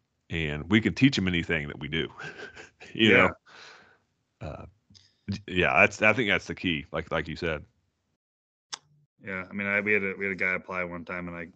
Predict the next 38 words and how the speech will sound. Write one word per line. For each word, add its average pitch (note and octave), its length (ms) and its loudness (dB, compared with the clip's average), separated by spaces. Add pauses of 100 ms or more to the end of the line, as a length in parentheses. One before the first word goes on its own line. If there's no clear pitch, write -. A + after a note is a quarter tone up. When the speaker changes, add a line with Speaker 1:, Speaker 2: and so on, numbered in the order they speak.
(300)
Speaker 2:
you G2+ 60 -12
know, F2 180 -8
he, G2 260 -6
he'd G2+ 220 0
coached A#2+ 240 0
with G#2 100 -8
a G#2 40 -6
buddy G#2 240 2
of G2+ 100 -2
mine. G#2+ 180 0
I G2+ 80 0
called G#2+ 320 -6
him G2+ 140 -4
up, G#2+ 200 -2
and F#2 240 -10
the F#2 60 -12
guy F#2+ 220 0
laughed F#2+ 400 -4
at G#2 120 0
me G#2+ 120 -4
and G2 80 -6
said, G2 180 -10
"Stay A2 240 -2
away G#2+ 220 4
from G#2+ 160 -12
that A2+ 180 0
guy." B2+ 160 4
And A2+ 180 -2
as - 520 -20
long A#2 100 0
as B2 100 0
you've A#2 100 -2
got B2+ 180 8
some A#2+ 100 -6
good A#2 160 2
references A#2 540 2
and G#2+ 80 -8
you're, G#2 100 -10